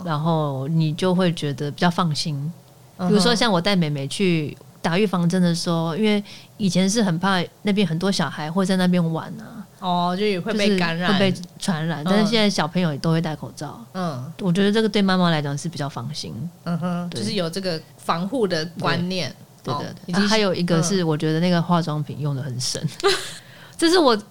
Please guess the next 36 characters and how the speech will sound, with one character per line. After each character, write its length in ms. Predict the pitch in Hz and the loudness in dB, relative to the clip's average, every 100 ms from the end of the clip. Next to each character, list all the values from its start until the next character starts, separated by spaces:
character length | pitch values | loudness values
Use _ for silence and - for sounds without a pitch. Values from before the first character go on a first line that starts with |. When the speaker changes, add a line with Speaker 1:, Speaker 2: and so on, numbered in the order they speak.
| - | -6
Speaker 1:
史 200 | - 233 | -2 2
上 240 | 285 285 | 4 2
第 140 | 262 262 | 2 2
一 60 | |
年 340 | 233 196 190 185 | 4 4 2 0
母 100 | 202 | 2
亲 180 | 180 240 | 4 2
节 200 | 208 175 | 4 2
档 180 | 165 143 | 2 0
期 140 | 156 | -2
不 100 | 151 | 2
用 140 | 175 190 | 2 2
去 80 | |
补 80 | 175 123 127 | 0 -4 -2
货 180 | 156 139 | -2 0
欸。 120 | - - - | -4 -6 0
<laughs> 1200 | 427 - - 539 - 392 - - - - - - | 0 0 4 4 2 -8 -8 -16 -14 -12 -10 2
Speaker 2:
那 160 | 427 | 4
你 60 | 339 | 6
要 80 | 359 | 4
想 220 | 381 285 | 6 4
那 100 | 320 | 4
些 220 | 349 339 349 | 6 6 6
化 180 | 349 | 6
妆 200 | 311 311 | 4 4
品 180 | 320 226 | 2 2
的 240 | 233 247 247 | 2 2 0
产 260 | 226 208 | -2 0
业， 80 | 277 | 2
他 100 | 311 | 2
们 100 | 277 | 2
就 80 | 285 | 2
很， 220 | 247 214 | 2 2
很， 260 | 208 220 208 | -2 0 0
很， 320 | 208 208 202 - | 0 0 -2 -2
很， 320 | 220 190 | -2 -2